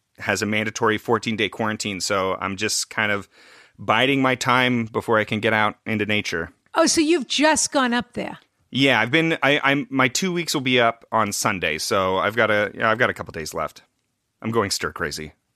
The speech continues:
Speaker 1: Guys, I'm going crazy.
Speaker 2: And have you left the house? At, you haven't left the house at all. Are you allowed to
Speaker 1: I
Speaker 2: leave the
Speaker 1: have
Speaker 2: house
Speaker 1: not.
Speaker 2: to
Speaker 1: I'm not
Speaker 2: pick
Speaker 1: allowed
Speaker 2: up
Speaker 1: to. I
Speaker 2: curbside groceries or anything?
Speaker 1: Yeah, you can get, like, food delivery, um, but you can't leave the property. So I,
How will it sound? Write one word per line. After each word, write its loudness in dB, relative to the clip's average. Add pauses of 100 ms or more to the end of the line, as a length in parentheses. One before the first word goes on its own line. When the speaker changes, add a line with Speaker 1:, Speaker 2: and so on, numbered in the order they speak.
(420)
Speaker 1:
Guys, 0
I'm -4
going -4
crazy. -12 (280)
Speaker 2:
And 0
have 2
you 2
left 0
the 2
house? 2
At, -4
you 4
haven't 0
left -4
the -2
house -2
at -6
all. -2 (500)
Are 2
you 4
allowed 4
to 4
Speaker 1:
I 6
Speaker 2:
leave 4
the 6
Speaker 1:
have 6
Speaker 2:
house 6
Speaker 1:
not. 2
Speaker 2:
to 4
Speaker 1:
I'm 4
not 6
Speaker 2:
pick 6
Speaker 1:
allowed 6
Speaker 2:
up -4
Speaker 1:
to. 0
I 6
Speaker 2:
curbside 2
groceries 0
or -6
anything? -10 (240)
Speaker 1:
Yeah, 4
you 2
can 0
get, 4
like, 2 (160)
food -2
delivery, 2 (720)
um, 4
but 0
you -6
can't 2
leave -2
the 0
property. 0
So 2
I, 0